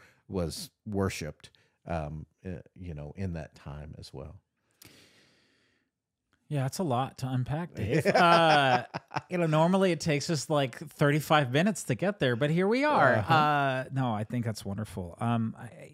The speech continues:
Speaker 2: you know, and, and so we're talking about the word affliction, right? And, and I think one of the things is, you know, um, without being too forward, right? Like, Rome and the Empire of Rome is an, is an incredibly hedonistic culture.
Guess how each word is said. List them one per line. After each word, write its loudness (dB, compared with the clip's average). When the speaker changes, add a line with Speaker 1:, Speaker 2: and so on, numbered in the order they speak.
Speaker 2:
you 2
know, 4
and, 0
and -2
so -4
we're 2
talking 0
about 0
the 2
word 0
affliction, -8
right? -6
And, -8
and -8
I -8
think -8
one -4
of -2
the -4
things -6
is, -8
you -8
know, -10
um, -8
without -2
being 2
too -2
forward, 0
right? -2
Like, -4
Rome 2
and -2
the -4
Empire 0
of -4
Rome 2
is -2
an, -4
is -6
an -4
incredibly -2
hedonistic -4
culture. -16